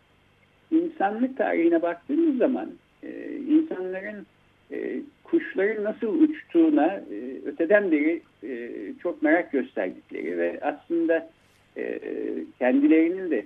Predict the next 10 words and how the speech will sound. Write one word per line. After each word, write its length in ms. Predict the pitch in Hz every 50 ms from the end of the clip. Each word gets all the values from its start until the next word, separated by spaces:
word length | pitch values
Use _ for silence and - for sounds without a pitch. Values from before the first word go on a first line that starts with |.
| _ -
kuşlar 380 | 131 123 - - 151 156 156
gibi 240 | 160 147 120 110 113 110 - - -
uçup 160 | - 330 - - _ _
uçamayacağı 880 | - - - - 165 175 185 143 127 127 131 127 110 107 107 - - _
konusunda 760 | - 113 107 101 101 - - 104 101 113 139 196 220 208 - - -
çalışmalar 540 | - 160 170 170 - - 175 170 175 165
yaptıklarını 760 | 165 151 120 - - _ - - - 95 87 82 80 80 80 80 - _ -
görüyoruz. 580 | 85 80 78 82 87 90 - - - - - - - - - - - - - - _ _ _ _ _ _ -
E, 100 | 50 98 50 50 50 50 50 50 98 101 - - - - - - - _ 320 320 320 - -
ve 300 | 160 202 233 233 -